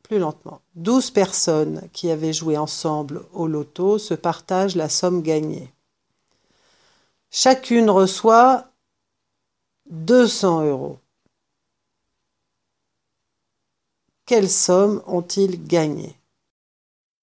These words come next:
Tu fais pause, tu cherches et tu reprends pour la solution. La solution.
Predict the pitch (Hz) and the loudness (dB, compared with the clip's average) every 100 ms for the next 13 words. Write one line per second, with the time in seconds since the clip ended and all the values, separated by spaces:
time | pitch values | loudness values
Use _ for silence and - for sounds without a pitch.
0 | _ _ _ _ _ _ _ _ _ _ | _ _ _ _ _ _ _ _ _ _
1 | _ _ _ _ _ _ _ _ _ _ | _ _ _ _ _ _ _ _ _ _
2 | _ _ _ _ _ _ _ _ _ _ | _ _ _ _ _ _ _ _ _ _
3 | _ _ _ _ _ 247 226 196 190 185 | _ _ _ _ _ -10 0 0 4 6
4 | 214 247 262 - - 202 - 196 190 196 | 8 6 4 -2 -10 -4 0 2 2 2
5 | - 185 180 170 175 196 - 165 156 - | -4 -4 -2 -2 -2 -4 -2 -4 -4 -6
6 | 156 156 - 123 _ _ _ _ _ _ | -8 -10 -16 -20 _ _ _ _ _ _
7 | _ _ _ _ _ _ _ _ _ _ | _ _ _ _ _ _ _ _ _ _
8 | _ _ _ _ _ - 226 226 277 220 | _ _ _ _ _ -2 0 4 4 2
9 | - 151 160 | -2 -8 -8